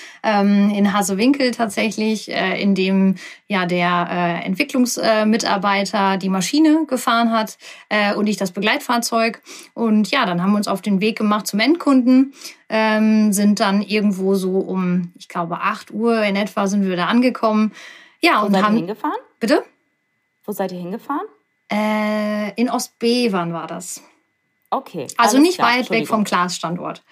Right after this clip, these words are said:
Speaker 2: Okay, Entschuldigung, ich wollte dich nicht unterbrechen. <laughs>
Speaker 1: Alles gut.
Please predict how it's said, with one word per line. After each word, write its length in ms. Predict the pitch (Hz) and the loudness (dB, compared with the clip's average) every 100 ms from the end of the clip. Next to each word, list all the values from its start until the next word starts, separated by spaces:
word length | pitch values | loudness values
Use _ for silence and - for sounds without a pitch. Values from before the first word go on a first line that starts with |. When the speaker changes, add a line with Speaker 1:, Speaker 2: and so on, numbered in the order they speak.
| - _ | -20 _
Speaker 2:
Okay, 300 | 185 180 175 | -6 -4 -8
Entschuldigung, 340 | 151 147 147 | -8 -8 -8
ich 120 | 143 | -8
wollte 140 | 147 147 | -10 -14
dich 120 | 147 | -14
nicht 140 | 147 | -16
unterbrechen. 500 | 139 - - - - 247 | -16 -18 -18 -16 -12 -12
<laughs> 120 | - 277 | -6 -2
Speaker 1:
Alles 240 | 233 - | -2 -4
gut. 220 | 220 214 | -6 -8